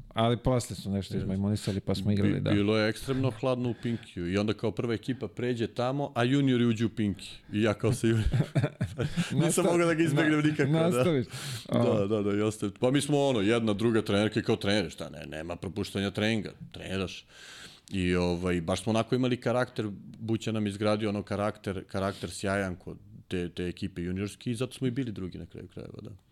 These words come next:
Speaker 1: Kako je tu sa tom starijom ekipom? Mislim, poznajem ih većinu što si ih nabrojao, ka-, ovaj, nekih anegdota, pretpostavljam da je bilo.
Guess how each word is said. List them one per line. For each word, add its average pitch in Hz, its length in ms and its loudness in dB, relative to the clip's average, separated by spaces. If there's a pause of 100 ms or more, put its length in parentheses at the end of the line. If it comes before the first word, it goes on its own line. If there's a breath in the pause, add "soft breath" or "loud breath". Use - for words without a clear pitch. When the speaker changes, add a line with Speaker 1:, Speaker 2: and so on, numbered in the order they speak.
(480 loud breath)
Speaker 1:
Kako - 240 0
je - 60 2
tu 143 140 2 (480)
sa 110 160 -2
tom 117 280 2
starijom 107 420 4
ekipom? 95 440 0 (100)
Mislim, 104 320 2 (260)
poznajem 117 420 4
ih 101 220 -2
većinu 107 460 2
što 101 180 -2
si - 160 0
ih 95 120 0
nabrojao, 95 380 2
ka-, 85 300 -6
ovaj, 92 440 0
nekih - 400 -4
anegdota, 101 500 0
pretpostavljam 92 640 -4
da 90 80 -2
je 87 60 -2
bilo. 92 280 -2